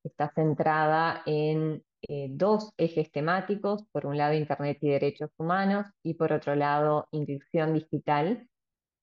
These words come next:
a nivel regional. En estos casos, en este caso se buscan abordar desafíos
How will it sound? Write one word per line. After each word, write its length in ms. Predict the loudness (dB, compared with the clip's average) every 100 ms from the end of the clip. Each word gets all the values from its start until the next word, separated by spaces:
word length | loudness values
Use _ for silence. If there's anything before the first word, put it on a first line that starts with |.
| _ _ _ _ -8
a 80 | -2
nivel 260 | 0 2
regional. 760 | 0 -2 -2 -2 0 0 0 -6 _ _ _ _ _ -2
En 120 | 0
estos 260 | 0 -2 -2
casos, 540 | -2 -2 -2 -2 -2 -2
en 80 | -2
este 180 | 0 0
caso 260 | 0 -2
se 120 | -2
buscan 280 | -2 -2 -2
abordar 540 | 0 0 0 0 -2 -2
desafíos 760 | -6 -10 -8 -2 0 0 -4